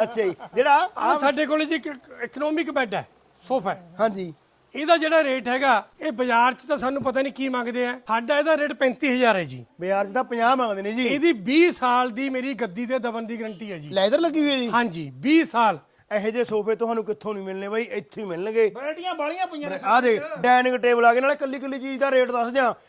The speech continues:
Speaker 1: ਇਹ ਨਹੀਂ ਹੈਗਾ ਵੀ ਦੁਕਾਨ ਤੇ ਬੁਲਾ ਲਈ, ਚੀਜ਼ ਮਹਿੰਗੀ ਹੋ ਜੂ। ਤੁਸੀਂ ਵੀਡੀਓ ਦਿਖਾ ਦਿਓ, ਉਹੀ ਰੇਟ ਲੱਗੂ ਜਿਹੜੀ ਕਹਿਤਾ। ਆਹ ਦੇਖੋ, ਜਿਵੇਂ ਆਹ ਡਾਈਨਿੰਗ ਟੇਬਲ ਆ ਜੀ, ਟਾਹਲੀ ਦੀ ਲੱਕੜ ਆ?
Speaker 2: ਹਾਂਜੀ।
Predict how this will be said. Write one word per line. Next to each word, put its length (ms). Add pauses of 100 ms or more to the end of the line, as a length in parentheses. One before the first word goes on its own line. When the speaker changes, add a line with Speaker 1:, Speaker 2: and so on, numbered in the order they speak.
Speaker 1:
ਇਹ 180
ਨਹੀਂ 100
ਹੈਗਾ 120
ਵੀ 80
ਦੁਕਾਨ 320
ਤੇ 100
ਬੁਲਾ 140
ਲਈ, 180
ਚੀਜ਼ 180
ਮਹਿੰਗੀ 260
ਹੋ 120
ਜੂ। 200 (280)
ਤੁਸੀਂ 180
ਵੀਡੀਓ 240
ਦਿਖਾ 220
ਦਿਓ, 100
ਉਹੀ 280
ਰੇਟ 180
ਲੱਗੂ 220
ਜਿਹੜੀ 160
ਕਹਿਤਾ। 500 (320)
ਆਹ 140
ਦੇਖੋ, 220
ਜਿਵੇਂ 180
ਆਹ 60
ਡਾਈਨਿੰਗ 300
ਟੇਬਲ 200
ਆ 40
ਜੀ, 80
ਟਾਹਲੀ 260
ਦੀ 60
ਲੱਕੜ 220
ਆ? 140 (120)
Speaker 2:
ਹਾਂਜੀ। 340